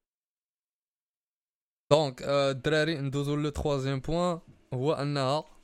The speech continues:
كتلعب لو رول ديالها لواحد المدة باش كتجيب هي داكشي اللي باغا منك. شنو المعنى ديال كتلعب لو رول ديالها؟ هو أنها ديما،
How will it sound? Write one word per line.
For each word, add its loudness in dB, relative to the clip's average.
كتلعب 2
لو 4
رول 4
ديالها 2
لواحد 0
المدة 0
باش -2
كتجيب -2
هي -2
داكشي -6
اللي -2
باغا -2
منك. -8
شنو -4
المعنى -2
ديال -2
كتلعب -4
لو -2
رول -4
ديالها؟ -2
هو -2
أنها 0
ديما، 2